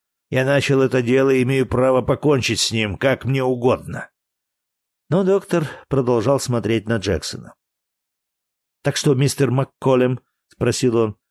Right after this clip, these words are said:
"Вы тут старший?" Но ответил ему Стюарт. "Да", сказал он, "кончайте". "Чего вам надо? Горячей воды, наверное?"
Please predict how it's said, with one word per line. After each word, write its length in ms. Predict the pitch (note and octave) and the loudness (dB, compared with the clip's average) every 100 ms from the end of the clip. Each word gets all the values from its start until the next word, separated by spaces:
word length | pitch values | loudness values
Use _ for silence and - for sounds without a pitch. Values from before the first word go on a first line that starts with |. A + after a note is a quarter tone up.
| - | 0
"Вы 120 | G#3+ | 2
тут 160 | C#3+ | 2
старший?" 600 | - - B2+ - - - _ _ _ _ _ _ _ _ _ _ _ | 0 0 -2 -2 -10 -14 _ _ _ _ _ _ _ _ _ _ _
Но 160 | - E3+ | 0 0
ответил 400 | G3 D#3 E3+ E3 | 2 0 2 2
ему 180 | C#3 C3+ | 2 0
Стюарт. 720 | - - F#2+ E2 - - - _ _ _ _ _ _ _ _ _ _ | -2 -2 -2 -4 -12 -20 -20 _ _ _ _ _ _ _ _ _ _
"Да", 520 | - A2+ B2 G2 - _ _ | -4 0 2 0 -4 _ _
сказал 400 | - G2+ F2 F2 | -10 -6 -4 -4
он, 160 | F2 - _ _ _ | -6 -10 _ _ _
"кончайте". 760 | - A#2 - G#2 F2 - C#2 - _ _ _ _ _ _ _ - | -4 -2 0 0 -2 -4 -12 -14 _ _ _ _ _ _ _ -8
"Чего 360 | - D#3 D3+ | 0 2 4
вам 200 | B2 G#2+ | 2 0
надо? 320 | A2 G#2+ E2+ E2+ | -2 -4 -2 -2
Горячей 420 | G2 B2+ B2+ A#2 | 0 0 0 0
воды, 260 | A2+ B2 | 0 0
наверное?" 520 | C3+ F#2+ E2 D#2 - | 0 0 -2 -4 -12